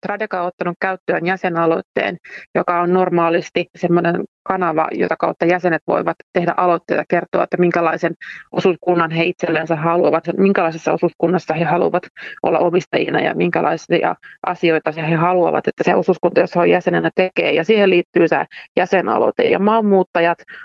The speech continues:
on ohjelma, jossa käsitellään jäsenaloitteita ja, ja jossa halutaan antaa se mahdollisuus muillekin, että, että he voivat tehdä näitä jäsenaloitteita ja sitten niistä keskustellaan ja, ja jäsenaloitteista osa voidaan sitten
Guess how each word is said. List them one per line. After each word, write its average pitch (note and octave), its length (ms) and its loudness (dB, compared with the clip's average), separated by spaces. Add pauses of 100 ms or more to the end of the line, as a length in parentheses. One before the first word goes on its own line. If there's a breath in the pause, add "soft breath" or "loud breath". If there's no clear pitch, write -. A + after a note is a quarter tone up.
(120)
on E3+ 180 0
ohjelma, F#3+ 600 2
jossa E3+ 440 0 (120)
käsitellään F3 560 0
jäsenaloitteita F3 1040 0
ja, - 320 0
ja E3+ 220 2
jossa E3 340 0
halutaan E3+ 480 0
antaa E3+ 240 -2
se E3 120 -4
mahdollisuus E3+ 760 2
muillekin, F3+ 640 2 (140)
että, - 380 -4
että E3+ 180 -4
he F3+ 60 2
voivat E3+ 320 0
tehdä F3 220 0
näitä E3 220 0
jäsenaloitteita - 1040 -2 (220)
ja F#3+ 120 0
sitten - 280 -2
niistä E3+ 260 -2
keskustellaan F3 840 0 (380 loud breath)
ja, E3 260 0
ja - 200 0
jäsenaloitteista E3+ 920 -2
osa E3 240 0
voidaan - 320 -2
sitten G3+ 280 -4